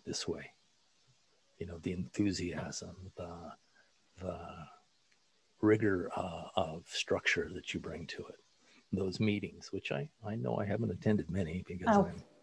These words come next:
Speaker 1: hip deep in alligators and juggling <laughs> flaming cats. <laughs> But, uh, I know it's there. I know I can bring something there. And I already have an idea for the next story.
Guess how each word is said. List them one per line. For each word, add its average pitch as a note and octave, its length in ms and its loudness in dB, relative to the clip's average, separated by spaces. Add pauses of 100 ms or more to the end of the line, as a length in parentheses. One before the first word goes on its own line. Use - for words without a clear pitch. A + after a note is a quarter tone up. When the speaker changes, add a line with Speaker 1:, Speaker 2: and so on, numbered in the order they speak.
(340)
Speaker 1:
hip - 240 8
deep A2 240 4
in G2 80 6
alligators F#2+ 600 6
and F#2 140 -2
juggling F#2+ 440 2
<laughs> - 80 -8
flaming F#2+ 400 0
cats. G2+ 480 4 (300)
<laughs> - 380 12
But, - 420 10 (340)
uh, A#3+ 80 12 (640)
I A#2+ 100 6
know B2 260 12
it's - 260 8
there. F2+ 400 2 (200)
I A2 60 0
know G#2 140 2
I G2+ 60 -2
can F#2 180 0
bring F#2+ 220 2
something F2 420 0
there. F2 240 -8 (420)
And A2 160 8
I A2+ 140 8
already A2+ 380 8
have F#2+ 280 0 (380)
an G#2+ 120 -10
idea F#2 400 -12
for - 140 -20
the - 200 -18
next - 180 -10
story. F2+ 480 -12